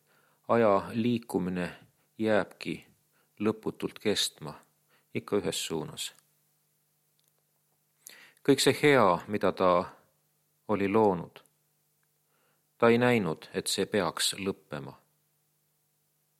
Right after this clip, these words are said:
Aga Piibli alguslugudest me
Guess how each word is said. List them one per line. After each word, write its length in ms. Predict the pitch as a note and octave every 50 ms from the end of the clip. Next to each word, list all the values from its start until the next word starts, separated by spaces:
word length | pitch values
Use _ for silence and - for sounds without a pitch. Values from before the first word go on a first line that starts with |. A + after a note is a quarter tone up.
| _ _ _ _ _ _ _ _ _ _ _ _ _ _ _ _ _ -
Aga 240 | A#2 A2 G#2 G#2+ G#2 G2+ F2 - -
Piibli 300 | - C#3+ C3+ A2+ A2 A2
alguslugudest 800 | G#2 A#2+ B2+ A#2+ G#2+ G2+ - B2 A#2 G#2 G2+ - F#2 E2+ - -
me 240 | G2 F#2+ F#2 F#2